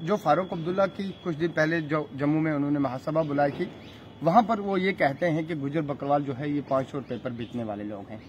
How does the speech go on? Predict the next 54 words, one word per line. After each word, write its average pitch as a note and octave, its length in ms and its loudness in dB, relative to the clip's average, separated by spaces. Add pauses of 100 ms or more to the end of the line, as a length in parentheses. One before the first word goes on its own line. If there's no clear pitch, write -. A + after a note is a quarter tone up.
(280)
वहाँ F#3 200 6
पर A#3 180 0
वो G#3 160 2
ये G#3 160 2
statement F#3 420 -4
देते E3 200 -4
हैं E3 160 -2
कि F#3 60 -2
आपको D#3 280 2
दीन D#3 280 2
का F3 120 4
पता D#3+ 240 2
ही G#3 100 6
नहीं C#3 200 0
है। A2 80 -10 (480)
भाई, A#3 100 2
अगर G#3 360 2 (520)
बाकी C3 400 4
communities G3+ 480 2
का A#3 140 4
सारे G#3 380 2
कुछ E3 220 -6
जलसा D3+ 300 2
होता, F3+ 200 2
उसमें A#3 340 0
कहते G3 260 2
तो A#3+ 120 -2
दीगर A#3+ 240 0
सवाल C#3 240 0
था। - 80 -8 (440)
गुजर B3 220 8
बकरवाल G#3 420 6
के A#3 80 0
लोगों G#3 280 2
को G3 100 -2
बुलाकर E3 440 6
ये D#3+ 280 4
कहना D3+ 400 2
कि E3+ 240 -2 (460)
गुजर F3 280 4
बकरवाल D#3 400 2
जो D3 120 -2
है, D#3 180 -2
इनको D3 200 0
दीन C#3 220 0
का C3+ 120 2
पता C3+ 260 -2
नहीं, B2+ 160 -2
इनको F3 220 -2
मुसलमानी E3+ 480 2
का D#3+ 100 0
पता C3+ 260 0
नहीं B2 160 -2
है। B2 120 -10